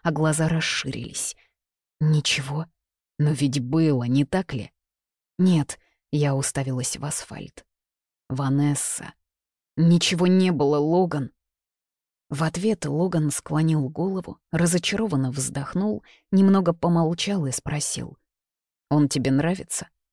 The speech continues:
«Мы друзья». «Будь честна со мной», Логан поджал губы.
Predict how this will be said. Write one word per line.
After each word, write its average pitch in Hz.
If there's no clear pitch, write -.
«Мы 175
друзья». 165
«Будь 143
честна 151
со -
мной», 120
Логан 139
поджал 143
губы. -